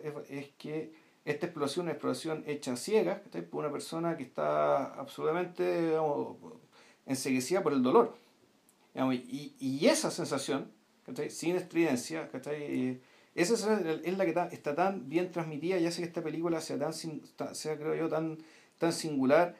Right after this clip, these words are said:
y tan, puta, la palabra que le-, una palabra que se usa mucho, que ya, "Mira, que esto es entrañable", esto que en el fondo tú, la, es que, que, que es una película que despierta mucha simpatía,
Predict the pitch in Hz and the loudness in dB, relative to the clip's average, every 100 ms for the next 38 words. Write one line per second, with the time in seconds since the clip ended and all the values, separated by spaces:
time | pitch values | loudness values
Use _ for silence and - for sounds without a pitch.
0 | _ _ _ _ 131 127 160 147 127 117 | _ _ _ _ 2 4 4 4 -2 -2
1 | 120 135 165 135 131 127 135 135 143 139 | -2 2 2 2 0 0 0 4 6 6
2 | 123 - - 139 156 156 180 175 127 135 | 2 -2 -6 -4 0 4 2 2 0 0
3 | 143 139 160 139 147 139 131 135 135 165 | 0 0 0 -2 -4 -4 -2 -2 4 6
4 | 165 131 143 151 139 135 156 151 147 160 | 6 6 2 -2 -4 -4 -4 -4 -4 -2
5 | 156 - - - _ _ _ - 123 120 | -2 -6 -14 -20 _ _ _ -6 0 4
6 | 123 120 120 120 117 110 - - - - | 4 4 2 0 -4 -8 -10 -12 -16 -16
7 | - 123 139 135 127 - 151 135 143 160 | -14 -10 -6 -6 -6 -6 -2 0 0 0
8 | 147 127 123 - 175 214 214 165 160 170 | 2 2 0 -2 2 2 2 -2 0 -2
9 | 170 165 143 160 170 156 120 | -4 -6 -4 -2 0 0 -2